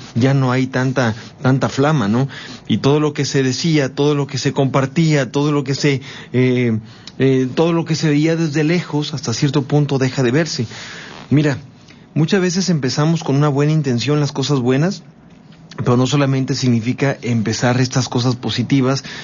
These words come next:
y hacer cambios en nuestra vida, sino significa también algo importante, que es lo que nos cuesta mucho trabajo, que es renunciar a aquellas cosas que hasta cierto punto nos llevaron a ese punto, o a ese momento, o a esa situación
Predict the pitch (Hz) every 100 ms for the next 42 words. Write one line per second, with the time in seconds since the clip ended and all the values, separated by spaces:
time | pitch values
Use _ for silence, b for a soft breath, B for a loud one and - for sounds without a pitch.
0 | B - 120 110 - 127 - 135 135 131
1 | 135 135 127 143 185 170 127 B B -
2 | 131 127 113 127 117 143 160 139 131 135
3 | 151 - - 139 139 147 139 143 165 151
4 | 151 147 B - 135 135 131 127 110 139
5 | 131 127 123 127 127 113 143 143 117 101
6 | 123 143 B B - 120 139 127 127 110
7 | 147 143 139 131 139 - 127 117 131 -
8 | B - - 110 113 107 135 151 147 160
9 | 147 151 147 - 131 131 135 143 160 131
10 | 143 143 B - 120 127 151 - 165 156
11 | 143 135 123 135 160 151 165 160 143 143
12 | 143 B - 110 123 143 165 160 156 165
13 | 156 156